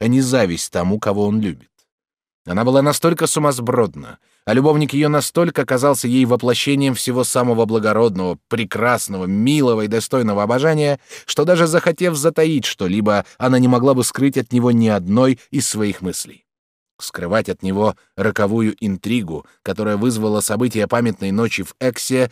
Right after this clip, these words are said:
давно уже стоило ей необыкновенных над собой усилий. С того момента, как опьянение чувством лишило Мину способности быть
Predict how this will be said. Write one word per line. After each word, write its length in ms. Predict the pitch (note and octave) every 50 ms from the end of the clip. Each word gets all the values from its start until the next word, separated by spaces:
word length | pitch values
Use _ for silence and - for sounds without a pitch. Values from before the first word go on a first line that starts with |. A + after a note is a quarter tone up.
| _ _ _
давно 440 | - A#2 C3 B2 A2 A#2+ B2 C3 C#3+
уже 200 | C#3+ C3 C3 C3
стоило 380 | - - - B2+ B2 B2 A#2+ A#2+
ей 260 | A#2 G#2+ A2+ A#2 G#2+
необыкновенных 760 | G#2+ G#2+ G#2 G2+ G#2 - A2 G2+ G2 G2+ G2 G2 F#2+ - -
над 140 | G#2 F2+
собой 340 | - - - F2+ E2 F2 E2
усилий. 420 | D#2 - - - D#2 - - - _ _ _ _ _ _ _ _ _ _ _ _ -
С 80 | -
того 240 | - G#2 G#2 C3+ D3+
момента, 400 | D#3 D#3 D3+ D#3+ E3 D3 - A#2+
как 200 | - C3 C3 - -
опьянение 640 | C3+ A#2+ - - B2+ C#3 C#3+ D3+ D3+ C#3+ C#3+ C#3 B2+
чувством 500 | - - D#3 D3+ - - - B2+ B2 A#2+
лишило 540 | A#2 C3 B2+ - - - D#3+ D3 B2 A2
Мину 260 | G#2+ A2 A#2+ A#2 A2+ G#2
способности 720 | - - - G#2+ G2+ - B2 A#2 A2 A2 G2+ - - G2+
быть 300 | F#2 F#2 A2 A2 - -